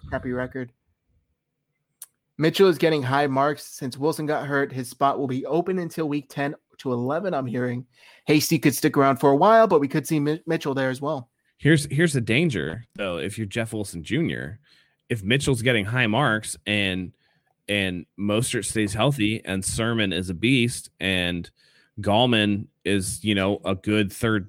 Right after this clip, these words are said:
Speaker 2: third option or whatever, and then you still have Elijah Mitchell, who has the potential to return kicks or do whatever, whatever they need, special teams guy, whatever.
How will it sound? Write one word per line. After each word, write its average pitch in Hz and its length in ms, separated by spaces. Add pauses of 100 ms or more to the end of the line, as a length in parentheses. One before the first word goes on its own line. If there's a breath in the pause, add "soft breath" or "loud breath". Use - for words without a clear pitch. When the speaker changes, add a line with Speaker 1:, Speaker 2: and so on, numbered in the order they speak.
(140)
Speaker 2:
third 107 540
option 110 420
or 95 80
whatever, 95 380
and 107 180
then 110 80
you 110 140
still 127 300
have 110 160
Elijah 95 340
Mitchell, 107 260
who 101 340 (200 soft breath)
has 117 240
the 110 80
potential 113 460
to - 100
return 92 340
kicks 98 320
or 92 120
do 101 220
whatever, 92 520
whatever 92 340
they 87 120
need, 92 180
special - 340
teams 92 240
guy, 92 240
whatever. 98 520